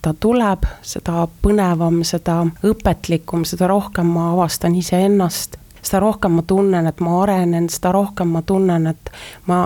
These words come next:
imetlen kolleege. Ja, ja need on olnud ikkagi Arkadia, see oli päris alguses Stopardi Arkadia ja, ja Heda Kaabler ka.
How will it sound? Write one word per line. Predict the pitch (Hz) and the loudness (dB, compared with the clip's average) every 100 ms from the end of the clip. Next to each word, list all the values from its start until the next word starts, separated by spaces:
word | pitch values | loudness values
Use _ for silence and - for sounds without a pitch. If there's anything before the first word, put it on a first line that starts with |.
| - | 0
imetlen | 180 202 170 - 170 165 | 2 2 0 0 -2 0
kolleege. | 165 165 185 202 180 175 180 175 - - - - - - - 180 | 0 2 2 2 2 0 -2 -4 -10 -20 -20 -20 -20 -20 -6 -2
Ja, | 185 - | 0 0
ja | 190 | 2
need | 196 190 | 2 2
on | 196 202 | 2 2
olnud | 208 185 175 - - | 2 0 -2 -8 -6
ikkagi | 180 - 170 180 175 170 | -4 -4 -6 -2 0 0
Arkadia, | - 180 - 240 254 190 196 180 170 - - | 0 -2 -2 0 2 0 0 -2 -2 -8 -12
see | - 175 | -4 -2
oli | 180 - - | -4 -8 -2
päris | 180 165 - - - - | 0 0 -2 -6 -6 -2
alguses | 175 175 165 180 160 - - | 0 0 -2 -2 -4 -6 -10
Stopardi | - 170 175 170 160 | -4 -2 0 -2 0
Arkadia | 165 - - 208 185 165 170 165 - - - | -2 -2 -2 0 0 0 -2 -2 -8 -20 -4
ja, | 175 170 170 170 170 - - - - - | 0 0 0 0 -2 -6 -14 -20 -8 0
ja | 175 170 | 2 2
Heda | 202 202 180 | 2 0 2
Kaabler | 180 175 160 160 165 | 0 0 0 -2 -2
ka. | 175 | -2